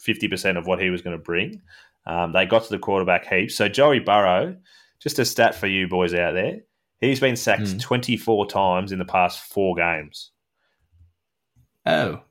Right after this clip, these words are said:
Speaker 1: Which is
Speaker 2: Where's
Speaker 1: ridiculous.
Speaker 2: the protection?
Speaker 1: Where, there is
Speaker 2: Where's
Speaker 1: none.
Speaker 2: the protection?
Speaker 1: And against the Steelers, you are gonna need some protection. They got big Cam Jordan up
Speaker 2: Yeah.
Speaker 1: forward. Up forward. Up
Speaker 2: The
Speaker 1: front,
Speaker 2: big
Speaker 1: up
Speaker 2: Iron
Speaker 1: front.
Speaker 2: Curtain. He should, he shouldn't be getting bashed around that much.
Speaker 1: Uh, yeah, but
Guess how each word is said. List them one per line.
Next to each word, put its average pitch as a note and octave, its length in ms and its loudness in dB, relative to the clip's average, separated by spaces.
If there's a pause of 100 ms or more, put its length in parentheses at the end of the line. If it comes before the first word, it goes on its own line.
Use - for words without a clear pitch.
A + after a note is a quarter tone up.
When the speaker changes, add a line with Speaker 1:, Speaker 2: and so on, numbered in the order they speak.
Speaker 1:
Which G2 220 -6
is F#2+ 140 -4
Speaker 2:
Where's F2 80 -2
Speaker 1:
ridiculous. G2+ 480 0
Speaker 2:
the F2+ 60 -4
protection? A#2 500 2
Speaker 1:
Where, B2+ 140 2
there A#2 180 4
is A#2 60 4
Speaker 2:
Where's G3 200 6
Speaker 1:
none. A2+ 220 6
Speaker 2:
the G2+ 60 2
protection? A#2+ 680 2
Speaker 1:
And G#2+ 180 6
against B2 420 4
the B2+ 60 0
Steelers, A#2+ 640 2
you A2 160 2
are G2+ 60 2
gonna G#2+ 200 2
need G2 320 2
some G2 120 -10
protection. F#2 480 -4
They F2 80 -6
got F#2 180 0
big G#2+ 160 -4
Cam G2+ 280 0
Jordan F#2 320 0
up F#2 100 0
Speaker 2:
Yeah. F#2+ 100 -2
Speaker 1:
forward. G2+ 380 2 (420)
Up - 140 -10
forward. E2 320 -6
Up F#2 100 -2
Speaker 2:
The G#2 80 -6
Speaker 1:
front, F#2+ 40 0
Speaker 2:
big A2+ 120 4
Speaker 1:
up G2+ 60 12
Speaker 2:
Iron A2+ 140 10 (100)
Speaker 1:
front. - 40 -4
Speaker 2:
Curtain. A#2+ 320 4
He C#3+ 120 4
should, - 220 4
he D3+ 140 6
shouldn't D3+ 540 2
be G2 120 0
getting F2+ 180 -2
bashed F2 300 0
around E2+ 200 -6
that C#2+ 140 -10
much. - 320 -8
Speaker 1:
Uh, - 260 -6 (160)
yeah, C#3 200 2 (260)
but A2 260 4